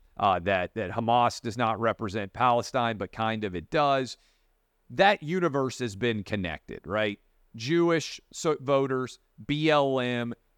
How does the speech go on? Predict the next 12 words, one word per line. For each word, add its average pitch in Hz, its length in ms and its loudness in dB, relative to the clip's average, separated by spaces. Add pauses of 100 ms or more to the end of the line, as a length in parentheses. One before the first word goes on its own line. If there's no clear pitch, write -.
(140)
and 120 160 -6
sort 127 320 -2
of 113 180 0
the 110 380 -2 (420)
pro-Palestine 110 1160 2
universe. 78 600 -10 (440)
And 131 160 -2
what 165 160 2
happened 190 580 2
when 147 220 0
Hamas 113 800 -2
slaughtered 107 840 -2